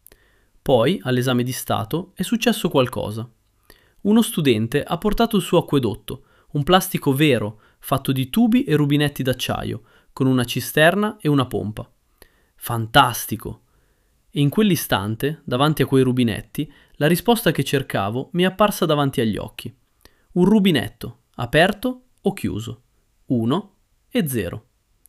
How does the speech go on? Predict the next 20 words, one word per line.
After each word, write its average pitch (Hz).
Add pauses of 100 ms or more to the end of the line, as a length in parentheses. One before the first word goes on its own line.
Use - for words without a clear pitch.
(640)
Da 131
lì 233
ho 170
costruito 165
un 127
simulatore 190
fedele 185
a 147
quel 127
plastico, 120 (320)
così 175
che -
tutti 247
gli 127
studenti 131
potessero 170
provare 151
il 117
funzionamento 156
dell'acquedotto 196